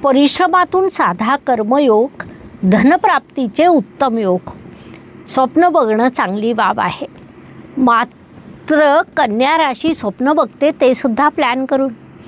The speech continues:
शिस्त हीच तुमची शक्ती आणि नेमकं पण हेच तुमचं यश आहे.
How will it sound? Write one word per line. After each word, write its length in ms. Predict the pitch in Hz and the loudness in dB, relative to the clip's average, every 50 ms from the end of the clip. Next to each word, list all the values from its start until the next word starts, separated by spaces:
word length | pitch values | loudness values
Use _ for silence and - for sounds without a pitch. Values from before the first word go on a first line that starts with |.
| - - - - - | -20 -20 -20 -12 -8
शिस्त 480 | - - 285 302 311 262 - - - 381 359 311 | -2 0 2 2 2 2 0 0 0 0 0 2
हीच 260 | - 302 302 294 - - - | 2 2 2 2 0 -2 -2
तुमची 320 | 302 247 240 - 262 247 | -2 -2 -2 -2 -2 -2
शक्ती 500 | - 233 196 - - - 247 226 190 190 - - - - - - - - | -2 -2 -4 -4 -4 0 2 2 2 2 0 -4 -12 -18 -18 -12 -6 -2
आणि 200 | 214 220 220 247 | 2 2 4 4
नेमकं 560 | 233 214 202 185 202 233 220 202 - 269 302 | 4 2 0 0 0 0 0 0 0 0 0
पण 360 | 269 - 277 226 202 233 269 247 | 2 2 2 2 2 2 0 -2
हेच 340 | - 226 226 254 - - - | 0 2 2 0 0 0 -2
तुमचं 280 | 262 226 208 208 220 | -4 -2 -2 0 2
यश 380 | 208 190 180 113 127 - - - | 2 2 2 0 -2 -2 -2 -4
आहे. 260 | - - - - | -6 -6 -6 -10